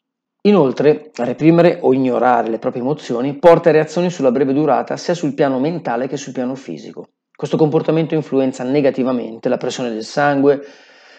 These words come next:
la memoria e l'autostima. L'illusione di controllo, sia sul mondo interiore che su quello esterno, ci dà una falsa sicurezza, ma è appunto solo un'illusione, che, sul piano emozionale,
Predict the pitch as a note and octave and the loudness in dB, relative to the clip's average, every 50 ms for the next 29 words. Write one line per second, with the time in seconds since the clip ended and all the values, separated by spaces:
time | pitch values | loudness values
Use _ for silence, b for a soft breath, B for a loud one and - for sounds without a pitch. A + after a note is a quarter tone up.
0 | B B - D3 C3 C3 C3 D3 C#3 A#2+ A2 A2+ A#2 B2+ C3+ - - - - C#3+ | B B -4 -2 -2 0 0 0 0 0 0 0 0 0 -2 -2 0 -2 0 0
1 | C3+ C3 - D3 C#3+ - - - B2 F#2+ E2 D#2+ - - _ _ _ _ _ _ | 0 -2 -2 -6 -8 -8 -10 -14 -14 -12 -12 -14 -16 -20 _ _ _ _ _ _
2 | _ _ _ _ _ _ _ _ - D3+ E3 D#3+ F3+ F3 F3 G#3+ G#3+ G#3 F#3 F3 | _ _ _ _ _ _ _ _ 2 4 6 6 6 6 6 6 6 6 4 4
3 | - E3 D#3 D3+ D3 E3 D#3+ D3+ C#3 B2+ A#2 A2+ A2 A2 - _ _ - - D3 | 2 2 0 0 4 6 8 8 8 6 4 0 -4 -8 -14 _ _ -8 -8 -8
4 | C#3 - C#3 C3+ C3+ C#3 C#3 C#3 C3+ C3+ C#3 B2+ C3+ C#3+ C#3+ C3+ C3+ A2 B2+ - | -6 -4 -2 0 0 2 2 2 0 0 -2 0 2 2 2 2 2 -2 -4 -8
5 | - A#2+ - B2+ B2 C3+ D3+ D3 - - A#2+ B2 A#2+ B2+ C3+ C#3 C#3 - D3+ D3 | -8 -4 -2 -2 0 0 0 0 2 2 2 2 2 0 -4 -4 -4 0 4 4
6 | C#3+ D3 D#3 D#3+ D#3 - D3 C#3+ - - D3+ - C#3 - - - A#2+ G#2 - - | 4 4 4 0 2 2 0 0 0 -8 -10 -10 -12 -12 -8 -8 -8 -8 -8 -10
7 | _ - - - - _ _ _ _ _ _ - B2+ C#3+ C#3 C#3 D#3 D#3 - - | _ -18 -18 -18 -18 _ _ _ _ _ _ -6 -2 0 2 2 2 2 0 -2
8 | C#3+ C#3+ D3 D3 D3 D#3+ - - - - D3 C3+ C3+ C3+ C#3 C#3 C#3 C3+ C#3 C#3 | -2 -2 -2 -2 -2 -4 -4 -4 -4 -2 0 0 0 2 0 0 0 0 0 -2
9 | A#2 - G2+ - - - A2 _ _ _ _ _ _ - - D3 B2 - - - | -4 -6 -12 -12 -14 -18 -20 _ _ _ _ _ _ -2 2 2 2 0 -2 -14
10 | _ _ _ _ _ _ _ _ _ _ _ _ _ _ - - - - B2+ - | _ _ _ _ _ _ _ _ _ _ _ _ _ _ -16 -14 -10 -10 -4 0
11 | - C3 B2 A2 G#2 G#2+ A2+ - - D#3 C3 A2 F#2+ G#2 B2 C3 - | 2 2 2 2 -2 -4 -6 -2 -2 -2 0 0 -2 -4 -4 -6 -6